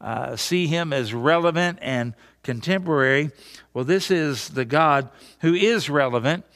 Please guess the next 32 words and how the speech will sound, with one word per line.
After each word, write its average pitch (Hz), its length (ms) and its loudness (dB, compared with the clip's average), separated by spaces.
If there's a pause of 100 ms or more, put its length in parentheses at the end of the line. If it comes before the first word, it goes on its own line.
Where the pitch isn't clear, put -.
(240)
and 143 180 -2
he 156 160 0
is 233 240 -2
contemporary, 120 960 -2 (280)
but 151 100 -4
he's 147 160 -2
also 180 440 0
ancient. 175 480 -4 (400)
He's 151 220 -2
also 202 340 6
rooted 185 520 2
in 165 180 -2
things 160 560 -2
that 131 260 0 (320)
do 185 180 4
not 180 300 2
change, 165 720 -4
and 156 480 -2
here's 156 420 -6
the 147 140 -6
key, 165 340 -2 (240)
they 156 140 0
do 165 260 0
not 160 320 -2
need 170 520 -6
to 120 100 -4
change. 90 680 -8 (640)
God 196 300 4
is 147 200 -2
a 123 180 0
perfect 185 920 -4
being, 120 640 -2